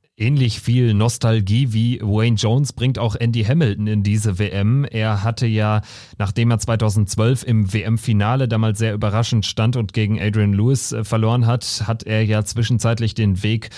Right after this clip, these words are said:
zur B D O, äh, gewagt, hat auch dort die W M gespielt und jetzt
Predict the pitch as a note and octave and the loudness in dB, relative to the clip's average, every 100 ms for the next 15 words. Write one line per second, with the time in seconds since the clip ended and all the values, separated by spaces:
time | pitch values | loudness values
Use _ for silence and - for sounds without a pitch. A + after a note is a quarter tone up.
0 | - - - A2+ A2 A2 G#2+ A#2 A2 A2 | -20 -18 -4 0 2 0 0 0 2 0
1 | A2+ - A#2+ D3 E3 - C3+ A#2+ A#2 A#2 | -2 -2 2 2 2 0 -2 0 0 0
2 | C#3 D#3+ - A#2 A#2 G2+ - A#2+ A#2 D#3+ | -2 -2 -2 -2 -2 -4 -2 0 2 0
3 | - - C3+ B2+ B2 B2 C#3+ C3 - - | -4 -8 -4 -2 -2 0 0 0 -4 -2
4 | C#3+ E3+ - B2 G#2+ A#2+ C#3 - | 0 0 0 0 0 0 -4 -8